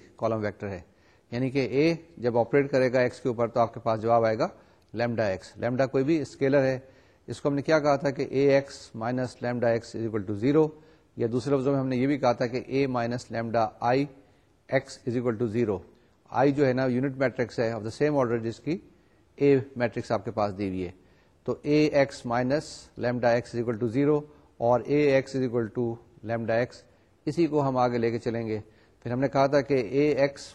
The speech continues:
minus lambda x is equal to zero، یہ ایک ایکویشن ہے۔ کون سی ایکویشن ہے؟ ہوموجینس ایکویشن ہے۔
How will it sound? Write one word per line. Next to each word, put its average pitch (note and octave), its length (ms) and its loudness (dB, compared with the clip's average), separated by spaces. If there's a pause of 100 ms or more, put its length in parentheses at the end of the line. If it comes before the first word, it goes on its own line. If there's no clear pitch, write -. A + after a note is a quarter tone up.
minus C3 580 -2 (500)
lambda C#3 240 4
x C#3 200 2
is C#3 40 0
equal B2 220 0
to A2+ 80 -4
zero، B2+ 180 2
یہ B2+ 120 4
ایک C#3 120 4
ایکویشن C#3 440 2
ہے۔ F#2+ 100 -4 (480)
کون D3 160 0
سی E3 120 0
ایکویشن D3 360 -2
ہے؟ D3 60 -2
ہوموجینس C3+ 420 -2
ایکویشن C3 420 -4
ہے۔ A#2+ 120 -6